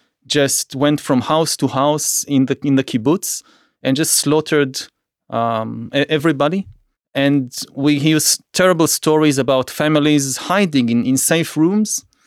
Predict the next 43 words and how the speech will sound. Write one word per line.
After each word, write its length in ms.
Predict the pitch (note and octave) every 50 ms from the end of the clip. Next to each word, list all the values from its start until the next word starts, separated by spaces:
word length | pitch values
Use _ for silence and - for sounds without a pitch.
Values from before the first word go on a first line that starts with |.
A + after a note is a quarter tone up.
| - _ _ _ _ -
and 200 | D3 C#3+ C#3+ C3
then 160 | D#3+ D#3+ D#3
the 60 | C#3+
Hamas 340 | - - D3 C3+ C#3+ C3+ C#3
setting 260 | - - B2 - C3
fire 520 | B2+ - - D3+ D#3+ E3 A#2+ F#2+ F2 E2+ - _ _ _ _ -
to 120 | - D3+
the 140 | C3 B2+ A2
house 260 | A#2 C#3+ D#3 D#3+ -
to 120 | - - C3
burn 360 | A2 A#2 C#3+ D3+ D#3+ E3+ D3+
them 160 | D#3 D3 C#3+
alive 420 | B2 B2 B2+ C#3 D3+ C#3+ B2+ A2 A#2
or 100 | A2+ A2+
suffocate 640 | - - D#3 - - D#3+ - - A#2+ A2 F#2+ -
them 200 | - G2+ F#2 F#2 - _ _ _ -
in 240 | D3+ D3+ D#3 D3+ B2+
the 80 | D3
safe 480 | - - - - C3+ C3+ C3 - - -
room. 300 | D3 D#3+ F#3 G3 G3 F#3+ - - _ _
And 160 | - C3+ C3
if 160 | - D#3 D3+ C#3+
they 140 | D3 C#3+
try 300 | C3+ - - C#3+ C3+ C#3
to 160 | C3 - C3+ A#2
jump 360 | - C3 B2+ C3 C3 A#2+ -
or 100 | B2 A#2+
come 200 | - C#3 C3 C3
out, 160 | B2+ B2+ A#2
they 60 | B2
just 340 | A2 - A#2+ - - - -
shoot 240 | - - G3 G3 -
them. 320 | G3 G3 F#3+ F#3+ F#3+ F3 _ _ _ _ _ _ _ _ _ -
Um, 640 | A#2 A#2+ B2 B2 B2 A#2+ A#2 A#2 A2+ A2 G2 - - _ -
I've 160 | C#3 D3+ C3+ B2
heard 300 | D#3+ E3 E3 D3+ C3 A#2+
also 300 | D3 D#3 C#3+ - C#3+ C3 B2 A#2+ -
one 540 | - C3 C#3+ D3 D3+ D#3+ D#3 D3+ B2+ - - _ _ _ -
really, 260 | C#3 C#3+ F3+ F3+ F#3+ - - - - _ _ _ _ - - _ -
I 80 | - -
think 160 | - A#3+ A3+
it 200 | G#3+ - F#3 F3+
encapsulates, 800 | - F#3 D#3+ - - E3+ E3 - - - D#3+ D3 C#3 C3+ - -